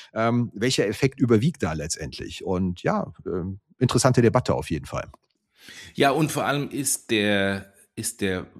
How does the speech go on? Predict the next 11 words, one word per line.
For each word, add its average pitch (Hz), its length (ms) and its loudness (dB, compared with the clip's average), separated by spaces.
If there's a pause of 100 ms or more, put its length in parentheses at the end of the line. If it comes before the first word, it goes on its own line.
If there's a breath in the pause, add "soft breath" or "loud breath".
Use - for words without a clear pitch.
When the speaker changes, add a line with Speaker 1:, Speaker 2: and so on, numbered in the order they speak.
(120)
Speaker 2:
das 92 260 -10
Wachstum - 640 -4
der 87 120 -2
Trade 95 300 -4
Republics - 540 -6
dieser 85 260 -6
Welt, 80 280 -4
ist - 200 -10
das - 440 -4
wegen 90 420 -2
Trading 120 760 -2